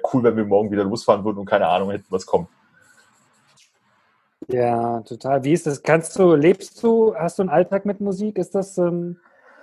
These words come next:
Speaker 2: hast du
Speaker 1: Es
Speaker 2: irgendwie ein paar Sendungen, die du hörst, oder?
Speaker 1: Nee, also bei mir ist Musik echt super wenig geworden, so. Also ich merke immer, wenn ich jetzt gezielt mal denke, oh, ich mache mir jetzt mal Musik an,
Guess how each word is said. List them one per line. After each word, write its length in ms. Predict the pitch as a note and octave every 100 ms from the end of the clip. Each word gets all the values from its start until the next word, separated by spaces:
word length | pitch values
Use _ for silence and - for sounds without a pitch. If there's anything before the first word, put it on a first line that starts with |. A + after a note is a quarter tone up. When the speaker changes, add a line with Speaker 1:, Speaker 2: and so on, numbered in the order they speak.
| - - -
Speaker 2:
hast 200 | F3 E3
du 100 | G3 F#3+
Speaker 1:
Es 60 |
Speaker 2:
irgendwie 260 | F#3 F#3 F3+
ein 60 |
paar 140 | F3 E3
Sendungen, 340 | E3 F#3+ G3
die 80 | F3+
du 100 | F#3
hörst, 420 | E3+ F3+ F#3 F#3
oder? 600 | E3+ D#3+ D#3+ D#3+ D#3+ E3 _ _ _ _ _ _ - - _ _ _ _ -
Speaker 1:
Nee, 600 | G#3 D#3+ D#3 D#3 D#3+ F3
also 160 | C#3
bei 80 | C3+
mir 120 | C3+
ist 220 | F3+ - D3
Musik 280 | C#3 F3+ -
echt 220 | - -
super 340 | D#3 F#3+ C3+
wenig 260 | B2+ A3+ A3+
geworden, 460 | B2 G2+ G2 G#2
so. 160 | G2+ A2
Also 160 | G#2 A#2
ich 240 | - B2+
merke 480 | C3+ A#2 A#2 C3+ D#3
immer, 200 | C#3+ C#3+
wenn 100 | C#3+
ich 120 | C#3
jetzt 200 | C#3+ -
gezielt 420 | B2+ - F#3+ G#3+
mal 100 | D3
denke, 240 | C#3 D3 -
oh, 120 | B2+
ich 120 | -
mache 200 | D3 F3
mir 60 | D#3
jetzt 180 | D3
mal 80 | B2+
Musik 400 | A2+ G2 F#3 -
an, 340 | - B2+ B3